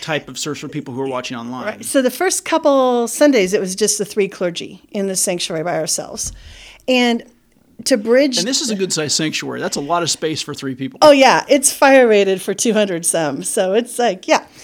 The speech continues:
Speaker 2: And, um, and those Sunday worship times,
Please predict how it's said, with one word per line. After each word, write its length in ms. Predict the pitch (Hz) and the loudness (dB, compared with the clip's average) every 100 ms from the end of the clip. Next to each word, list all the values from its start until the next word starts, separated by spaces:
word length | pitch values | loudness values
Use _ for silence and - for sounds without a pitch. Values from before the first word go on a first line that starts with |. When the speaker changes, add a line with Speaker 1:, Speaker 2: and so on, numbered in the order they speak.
| - - - - | -20 -20 -10 2
Speaker 2:
And, 680 | 285 269 262 254 254 254 - - | 6 6 6 4 0 -4 -6 -4
um, 540 | 247 233 214 202 202 - _ _ _ _ - | 0 0 -2 -6 -12 -20 _ _ _ _ 0
and 300 | 277 269 - - | 2 2 -4 -6
those 500 | 247 254 262 240 - | 0 2 2 0 0
Sunday 320 | - 415 392 | 0 2 2
worship 360 | 302 233 254 - | 4 2 0 -2
times, 360 | - 214 202 | -4 -2 -2